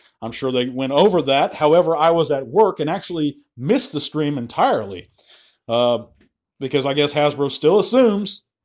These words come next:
that none of us have to work on weekdays. Of course, there were hundreds or thousands in the chat there or watching, so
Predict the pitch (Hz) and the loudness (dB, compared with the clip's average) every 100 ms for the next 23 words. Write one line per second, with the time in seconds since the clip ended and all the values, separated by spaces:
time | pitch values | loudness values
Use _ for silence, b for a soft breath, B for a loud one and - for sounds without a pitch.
0 | _ 127 139 123 131 131 131 127 120 120 | _ -4 -4 -4 -4 -4 -4 -6 -8 -6
1 | 117 110 110 120 113 123 143 104 107 98 | -6 -6 -8 -10 -6 -6 -6 -6 -8 -8
2 | 95 - _ _ _ _ _ 135 - 143 | -12 -16 _ _ _ _ _ -6 -2 0
3 | 143 139 143 147 143 147 123 117 113 139 | 2 2 0 -2 -2 -4 -4 -8 -2 2
4 | 147 131 131 127 139 127 - 160 151 139 | 2 2 -2 -6 -8 -8 -2 0 0 -2
5 | 135 143 127 110 123 135 127 151 156 139 | -4 -2 -4 -6 -6 -4 0 2 2 -2
6 | 143 151 127 123 120 | -4 -6 -2 -4 -4